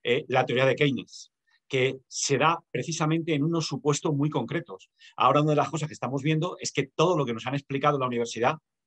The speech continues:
no funciona. No funciona. Hemos pasado a tener tipos de interés negativos, hemos pasado a tener tipos de interés en la sombra, y luego hay que tener en cuenta lo que ha dicho el propio Powell.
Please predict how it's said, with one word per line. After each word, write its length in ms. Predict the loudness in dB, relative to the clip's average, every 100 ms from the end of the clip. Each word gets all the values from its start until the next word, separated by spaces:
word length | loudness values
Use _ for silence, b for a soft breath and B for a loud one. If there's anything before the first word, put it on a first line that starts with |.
| _ _
no 120 | -8
funciona. 380 | -6 -6 -6 -8 _ _ _ _ _ _ _
No 360 | -8 -2 -2 -2 _
funciona. 500 | _ -8 -4 -4 -4 -14 B B
Hemos 180 | 0 2
pasado 480 | 2 2 2 2 -2
a 120 | -6 -2
tener 260 | 0 0
tipos 360 | -2 -4 -2 -4
de 60 |
interés 260 | -4 0 0
negativos, 600 | 0 -2 -2 -4 -6 -10 b b
hemos 220 | -4 -4
pasado 340 | -2 0 0 0
a 60 |
tener 260 | -2 -4 -4
tipos 260 | -6 -6 -6
de 60 |
interés 260 | -4 -4 -2
en 60 |
la 80 | -2
sombra, 360 | 0 0 0 -4 _ b
y 100 | b
luego 140 | 2 2
hay 60 |
que 100 | 2
tener 220 | -2 -2 -2
en 100 | -4
cuenta 420 | -6 -4 -4 -6 _ _ -4
lo 140 | 0
que 100 | 4
ha 60 | 4
dicho 480 | 2 0 -2 -2 _
el 160 | -8 -2
propio 320 | 0 0 0
Powell. 360 | 0 0 -4